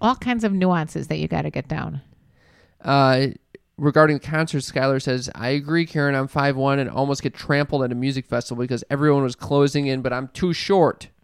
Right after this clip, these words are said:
Speaker 1: It's so horrible. When I was pregnant, it was the worst.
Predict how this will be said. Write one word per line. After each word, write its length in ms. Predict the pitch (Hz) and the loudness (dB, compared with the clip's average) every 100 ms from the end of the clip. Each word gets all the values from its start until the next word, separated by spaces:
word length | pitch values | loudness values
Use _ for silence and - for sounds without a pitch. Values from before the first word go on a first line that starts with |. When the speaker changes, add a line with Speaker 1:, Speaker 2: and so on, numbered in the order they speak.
| _ _ _ | _ _ _
Speaker 1:
It's 160 | 208 - | -6 0
so 280 | 277 294 294 | 6 8 8
horrible. 460 | - 302 294 208 | 6 6 6 6
When 140 | 190 214 | 4 4
I 60 | |
was 160 | 269 254 | 2 0
pregnant, 520 | - 220 262 311 - - _ _ _ _ _ | 0 0 0 -4 -6 -18 _ _ _ _ _
it 60 | 240 | 4
was 160 | 202 | 4
the 80 | 170 | 6
worst. 480 | 156 185 247 - - | 4 8 6 6 -4